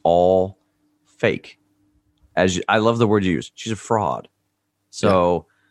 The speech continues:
Speaker 1: May is not a fraud. May really thinks that she's found out who she is and what she needs to do. She's looking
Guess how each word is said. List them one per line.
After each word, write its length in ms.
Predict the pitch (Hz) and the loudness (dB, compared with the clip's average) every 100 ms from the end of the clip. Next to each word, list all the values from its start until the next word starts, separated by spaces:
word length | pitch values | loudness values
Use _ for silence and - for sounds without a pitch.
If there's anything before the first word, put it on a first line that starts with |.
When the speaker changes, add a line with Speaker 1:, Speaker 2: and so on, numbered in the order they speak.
| _ _ - | _ _ -4
Speaker 1:
May 320 | 101 165 202 | 0 2 2
is 140 | 170 | 2
not 160 | 143 120 | 2 0
a 60 | |
fraud. 560 | 110 - 101 71 55 95 | -2 -2 0 0 -2 -8
May 280 | - 113 160 | -2 2 2
really 600 | 147 123 135 135 131 127 | 2 2 2 2 2 2
thinks 460 | 110 127 98 76 - | 0 0 0 -2 -2
that 160 | 92 | -2
she's 220 | - 107 - | -2 -2 -2
found 320 | 113 95 87 | 0 0 0
out 140 | 76 | -2
who 280 | - - 120 | -4 -2 0
she 380 | 117 135 120 104 | 0 0 2 2
is 200 | 101 95 | 2 0
and 160 | 90 | -2
what 160 | 85 - | 0 -2
she 240 | - - | 0 0
needs 360 | 98 90 78 - | 2 2 -2 -4
to 160 | - 82 | -2 -2
do. 480 | 65 - 92 64 - - - - | -2 -2 -2 -2 -10 -20 -20 -8
She's 280 | - 127 | 0 2
looking 460 | 123 123 123 107 101 | 2 2 2 0 -2